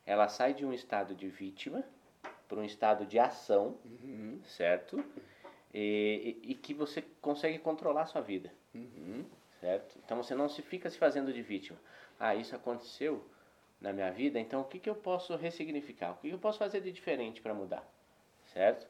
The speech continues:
Speaker 1: Então, é, é, eu como coach, eu tenho seis passos importantes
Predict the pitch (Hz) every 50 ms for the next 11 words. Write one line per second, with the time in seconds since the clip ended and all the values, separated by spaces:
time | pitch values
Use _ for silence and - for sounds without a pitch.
0 | - - - - - - - - - - - 101 - - 127 151 156 - 120 117
1 | 117 117 107 - 101 98 98 98 95 95 95 92 87 87 - - _ _ _ _
2 | _ _ _ _ _ - 117 127 135 - - 120 117 107 104 - 110 123 147 147
3 | 147 - 113 107 - - 110 123 127 123 - - 131 151 - - - - 107 113
4 | 113 - 117 113 110 110 107 - 107 101 101 - - 107 113 135 143 - - -
5 | 90 - - -